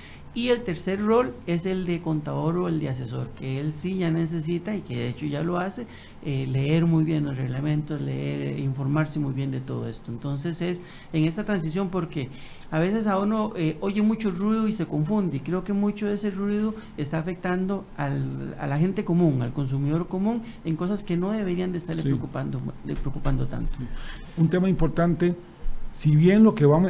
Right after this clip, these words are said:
Speaker 2: el iva, el iva va a aumentar en un porcentaje en los servicios, no aumenta en todo lo que vayamos a comprar. Entonces, digamos,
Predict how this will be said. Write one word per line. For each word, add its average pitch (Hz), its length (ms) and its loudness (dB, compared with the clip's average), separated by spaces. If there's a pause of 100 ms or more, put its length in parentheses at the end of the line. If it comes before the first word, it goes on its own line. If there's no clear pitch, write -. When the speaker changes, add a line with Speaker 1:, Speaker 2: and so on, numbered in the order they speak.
Speaker 2:
el 156 180 8
iva, 131 280 4 (280)
el 139 120 4
iva 170 180 8
va 175 100 8
a - 20 6
aumentar 165 420 4
en 131 120 6
un 147 100 6
porcentaje 139 640 2
en 120 100 4
los 156 140 4
servicios, 156 680 2 (880)
no 143 140 8
aumenta 160 360 6
en 147 100 6
todo 143 140 6
lo 156 120 6
que 151 100 2
vayamos 123 360 2
a 123 60 -2
comprar. 113 460 -2 (500)
Entonces, 151 300 4
digamos, 160 480 4